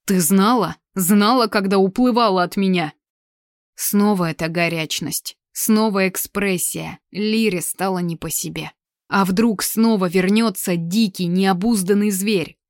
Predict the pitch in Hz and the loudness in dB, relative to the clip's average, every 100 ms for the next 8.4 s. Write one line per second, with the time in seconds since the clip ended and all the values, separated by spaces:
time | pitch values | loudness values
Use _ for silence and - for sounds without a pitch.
0 | _ _ _ _ _ _ 185 190 190 226 | _ _ _ _ _ _ 2 4 6 4
1 | 247 - 170 - 196 196 196 - 202 180 | 2 -2 -8 -6 -2 0 0 -4 -4 -4
2 | 156 - 156 - _ _ 208 208 185 190 | -4 -6 -8 -12 _ _ 4 6 6 4
3 | 208 196 180 226 226 180 165 214 214 - | 2 0 0 0 0 -2 -2 -2 -2 -2
4 | 190 175 170 202 226 196 185 - _ - | -4 -2 -2 0 0 -2 -6 -8 _ 0
5 | 208 208 240 233 214 214 233 226 196 170 | 2 4 2 0 2 4 4 2 0 0
6 | 185 190 233 233 202 196 185 - 226 233 | 0 0 0 0 0 2 2 0 -2 -2
7 | 233 202 226 233 226 170 - _ _ _ | -4 -2 0 2 0 -2 -8 _ _ _
8 | _ - 208 | _ 0 2